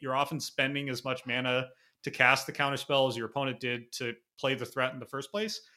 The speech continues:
That said, as far as upsides on a three mana counter go, this is a very real upside. Putting it in their deck is way better than putting it in their graveyard, particularly in this set. There's a lot of graveyard synergies coming up. It's pretty relevant to be able to do that.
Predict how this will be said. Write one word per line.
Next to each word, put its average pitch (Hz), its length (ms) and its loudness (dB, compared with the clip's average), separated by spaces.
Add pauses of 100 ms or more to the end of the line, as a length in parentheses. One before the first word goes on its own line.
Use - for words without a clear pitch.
(200)
That 233 180 2
said, 226 220 2
as 165 160 -2
far 247 200 0
as - 200 -2
upsides 190 460 2
on 165 120 4
a - 20 2
three 147 220 -4
mana 151 260 0
counter 123 300 -2
go, 190 180 0
this 151 220 0
is 240 140 -6
a 170 40 0
very 147 400 2
real 131 380 0
upside. 101 480 -4 (240)
Putting 208 220 4
it 170 180 2
in 165 100 0
their 147 140 6
deck 139 260 4
is 131 160 -8
way 147 300 4
better 127 280 4
than 107 140 -6
putting 117 200 -4
it 117 60 -10
in 120 40 -16
their 113 140 -8
graveyard, 104 440 -6 (120)
particularly 180 400 2
in 135 80 2
this 127 120 0
set. 139 220 4
There's 120 140 -4
a 131 40 -4
lot 131 180 4
of 123 60 0
graveyard 117 360 0
synergies 110 440 -8
coming 107 220 -6
up. 104 140 -6
It's - 100 -8
pretty 180 320 0
relevant 139 420 6
to - 80 -10
be 139 60 0
able 139 140 4
to 135 100 -4
do 135 160 0
that. 135 280 6